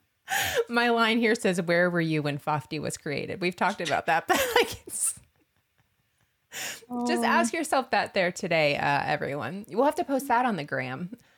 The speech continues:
Speaker 1: Where
Speaker 2: Yes,
Speaker 1: were you
Speaker 2: where were
Speaker 1: when
Speaker 2: you?
Speaker 1: Fofty, <laughs> when Fofty was created? So it's simply the best autocorrect fail of the millennium. It's why
Speaker 2: Mm-hmm.
Speaker 1: I'm pretty sure Steve Jobs did not give us a better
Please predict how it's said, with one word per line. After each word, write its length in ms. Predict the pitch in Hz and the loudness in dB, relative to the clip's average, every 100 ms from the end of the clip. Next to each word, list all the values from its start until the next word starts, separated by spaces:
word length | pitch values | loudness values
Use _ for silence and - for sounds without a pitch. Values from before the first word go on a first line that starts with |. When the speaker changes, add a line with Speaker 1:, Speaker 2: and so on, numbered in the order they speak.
| _ _ | _ _
Speaker 1:
Where 260 | 202 208 196 | -6 2 4
Speaker 2:
Yes, 60 | 202 | 4
Speaker 1:
were 80 | 208 | 4
you 60 | 196 | 4
Speaker 2:
where 140 | 214 | 4
were 60 | 214 | 4
Speaker 1:
when 120 | 214 | 4
Speaker 2:
you? 100 | 214 | 4
Speaker 1:
Fofty, 540 | 190 180 175 151 170 - _ | 4 2 -2 -6 -10 -14 _
<laughs> 200 | _ _ - | _ _ -2
when 140 | 240 | -2
Fofty 480 | - - 240 - 220 | -2 -2 -2 -2 -4
was 100 | 165 | -4
created? 360 | - 147 147 156 - - - - _ | -4 -4 -4 -8 -14 -16 -18 -20 _
So 140 | - 330 | -4 -2
it's 140 | - | -2
simply 520 | - - 392 381 359 285 | -2 2 0 2 0 2
the 240 | 247 240 | 2 0
best 340 | 185 185 180 - | 2 0 0 0
autocorrect 680 | 180 175 175 175 160 156 - - | 2 2 0 0 0 0 -10 -10
fail 380 | - 160 156 - - | -2 2 2 0 0
of 180 | 180 | 0
the 100 | 202 | 2
millennium. 520 | 170 143 143 117 120 - | 0 -2 -6 -8 -12 -6
It's 280 | - 220 - | -2 -2 -2
why 300 | 214 214 226 | 2 4 4
Speaker 2:
Mm-hmm. 80 | 208 | 4
Speaker 1:
I'm 120 | 190 | 0
pretty 380 | - - 202 208 | -4 0 0 0
sure 320 | - 185 175 | -2 0 0
Steve 320 | - 190 160 | -2 -6 -6
Jobs 400 | 170 147 151 156 | -2 0 0 -4
did 160 | - 151 | -8 -6
not 400 | 156 151 147 170 | -2 0 -2 -4
give 160 | 160 | -2
us 160 | 147 147 | -2 -2
a 60 | 143 | -4
better 500 | 147 139 135 139 | -4 -2 -2 -6